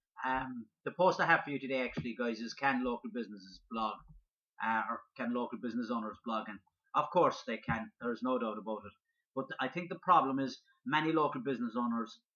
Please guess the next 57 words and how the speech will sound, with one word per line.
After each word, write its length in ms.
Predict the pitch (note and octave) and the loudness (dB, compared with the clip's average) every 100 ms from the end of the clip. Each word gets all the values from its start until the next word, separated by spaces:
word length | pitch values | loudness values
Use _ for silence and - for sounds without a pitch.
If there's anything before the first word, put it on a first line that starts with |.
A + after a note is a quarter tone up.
| - | -4
worry 440 | B2 C#3 B2+ B2+ A#2 | 2 4 4 2 -2
about 320 | A2+ A#2+ A2+ | 0 0 0
what 140 | B2 A2 | -2 -4
they 80 | A#2 | -6
can 160 | A2+ A#2 | -6 4
blog 220 | A#2+ G#2+ | 4 4
about. 320 | A#2+ C3 G#2+ _ _ _ _ | 0 0 -2 _ _ _ _
And 300 | B2 B2+ B2 - _ - | -2 0 0 -4 _ -4
I'll 140 | C3 | -2
just 180 | D#3 E3 | 0 -2
give 80 | F3+ | -2
you 80 | F3+ | -2
a 40 | |
simple 320 | D3 B2+ C3 | -2 -2 -2
example. 520 | B2+ B2 A#2 C#3 D3 | 0 -2 0 -2 0
I 60 | B2+ | -2
was 100 | A2+ | -2
actually 300 | C#3+ - D#3+ | -4 -4 -8
speaking 340 | - C#3 A#2 B2 | -6 -8 -6 -6
to 60 | B2 | -2
a 80 | A#2+ | -2
local 200 | - A2 | -4 -6
business 300 | B2 B2+ A#2+ | -4 -4 -2
owner 240 | B2+ A#2 G#2 | -2 -2 -4
the 80 | A2 | -4
other 160 | G#2+ | -4
day, 300 | G2 A2+ A#2+ _ _ _ - | -2 -2 -2 _ _ _ -2
and 220 | A#2 A2 | 0 0
that's 160 | B2+ B2+ | -4 -6
exactly 380 | B2 B2+ - | -4 -4 -4
what 140 | A2+ - | -8 -6
they 60 | G#2+ | -4
said 220 | B2+ A#2 | -4 -2
to 60 | A#2 | -2
me 100 | A2+ | -2
is, 280 | A2 - - _ _ _ | -4 -6 -16 _ _ _
"But 100 | B2 | -8
sure, 200 | - C3+ | -4 -4
what 180 | B2 C#3 | 0 -2
could 120 | - C3+ | 0 2
I 260 | D3+ D#3+ B2 | 2 0 0
blog 240 | D3 C3 | 2 2
about?" 240 | A#2 A#2 - A2 | 2 -2 -2 -10
And 140 | G2+ _ _ - | -12 _ _ -2
I 120 | D#3+ | -2
turned 260 | E3 E3+ D3+ | 2 0 2
around 300 | C#3+ B2 C3 | 2 2 2
and 100 | C#3+ | 0
I 20 | |
asked 160 | C#3 | 0
them 120 | C#3+ D3 | -4 -8
a 40 | |
simple 280 | E3 C3+ B2+ | -8 -10 -8
question. 380 | C#3 B2+ - - | -6 -6 -8 -10
I 60 | C#3 | -10
said, 280 | - C3 - _ - _ _ - | -6 -6 -6 _ -20 _ _ -4
uh, 140 | B2 | 0